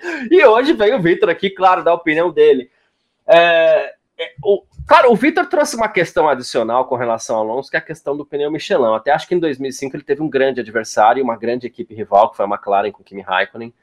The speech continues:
né? É, o piloto, o conjunto piloto-equipe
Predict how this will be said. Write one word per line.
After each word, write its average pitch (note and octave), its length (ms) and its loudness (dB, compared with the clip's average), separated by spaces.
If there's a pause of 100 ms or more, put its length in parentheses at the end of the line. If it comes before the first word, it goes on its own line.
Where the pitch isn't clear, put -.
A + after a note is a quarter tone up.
(320)
né? G#2 200 -12 (340)
É, G2+ 560 4 (380)
o F3+ 80 4
piloto, F#3 840 2
o C3+ 200 -2
conjunto F3+ 580 0
piloto-equipe D3+ 1200 -2